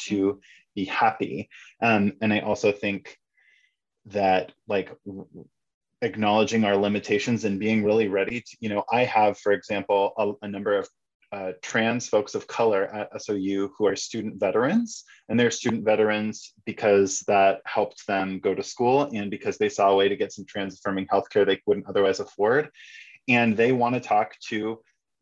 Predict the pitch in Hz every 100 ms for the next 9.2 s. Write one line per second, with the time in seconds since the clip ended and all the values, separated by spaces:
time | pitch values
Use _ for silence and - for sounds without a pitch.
0 | - 110 - - - - 113 123 120 117
1 | 143 - 98 101 104 - 107 98 113 113
2 | 107 131 117 - - - 104 90 - 107
3 | 101 107 107 113 113 104 - 113 - 101
4 | 95 95 117 - - - 101 - 104 101
5 | 98 101 98 - _ - 98 92 - 113
6 | 113 110 - _ - - 110 - 117 -
7 | 104 - 98 - - - 95 92 95 92
8 | 87 _ _ _ _ - 104 98 - -
9 | 76 90